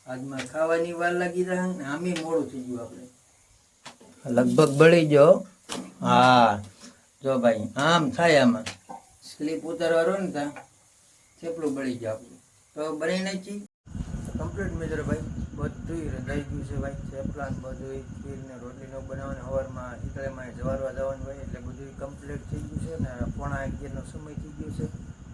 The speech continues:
ખાવાનું બાકી છે, હજી ચૂલા ઠારવાના છે. ચૂલાની રજા હોય કાલની, એટલે એને આજ ચૂલા ઠારવાના હોય બાર વાગ્યા પહેલાં. તો બધું રંધાઈ ગયું છે ને હવે ખાવાનું બાકી છે આપણે, તો ખાઈ લઈએ. તો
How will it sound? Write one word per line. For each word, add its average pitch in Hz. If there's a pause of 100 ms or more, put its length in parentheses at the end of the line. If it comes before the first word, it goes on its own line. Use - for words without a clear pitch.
(140)
ખાવાનું 123
બાકી 135
છે, 143
હજી -
ચૂલા 131
ઠારવાના 143
છે. 147 (560)
ચૂલાની 143
રજા 139
હોય 147
કાલની, 147
એટલે 131
એને 127
આજ 127
ચૂલા 131
ઠારવાના 147
હોય 135
બાર 135
વાગ્યા 123 (100)
પહેલાં. 156
તો 131
બધું 135
રંધાઈ 160
ગયું 160
છે 165
ને 135
હવે 123
ખાવાનું 143
બાકી 143
છે 127
આપણે, -
તો 113 (120)
ખાઈ 147
લઈએ. - (560)
તો -